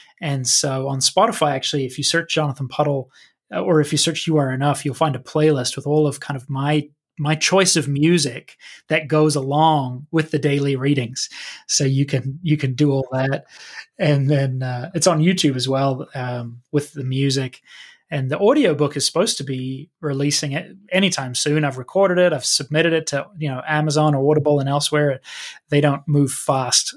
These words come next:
on the audiobooks for some reason, but they should be out pretty much everywhere, uh, very soon. So yeah, it's been a lot of work, uh, self-published it all, but it's been,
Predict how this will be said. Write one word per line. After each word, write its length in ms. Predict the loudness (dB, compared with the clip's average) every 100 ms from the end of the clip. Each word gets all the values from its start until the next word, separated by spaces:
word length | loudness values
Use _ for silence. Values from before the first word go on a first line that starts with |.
| -6
on 240 | -4 -4
the 120 | -8 -6 -2
audiobooks 500 | 0 0 -4 -6 -8
for 160 | -4
some 240 | -4 -4 -8
reason, 340 | -10 -10 -8
but 220 | -8 -10 _ -20 -20 -20 _ _ _ _
they 80 | 0
should 180 | 2 4
be 160 | 6
out 220 | 4 2 -4 _ _
pretty 160 | 0
much 240 | 0 0 0
everywhere, 560 | 0 0 -4 -6 -10 -18 _ -14
uh, 300 | -10 -10 -12 -16 _ -8
very 160 | -4
soon. 320 | -2 -4 -6 -10 _ -12
So 320 | -10 -10 -12 _ _
yeah, 140 | -8
it's 220 | -6 -8
been 180 | -4 0
a 40 | 4
lot 180 | 4
of 80 | 4
work, 360 | 4 2 0 -2
uh, 220 | 0 0
self-published 640 | 0 0 2 0 0 0
it 40 | 0
all, 200 | 0 2
but 120 | 0
it's 160 | -2
been, 320 | -2 -2 -2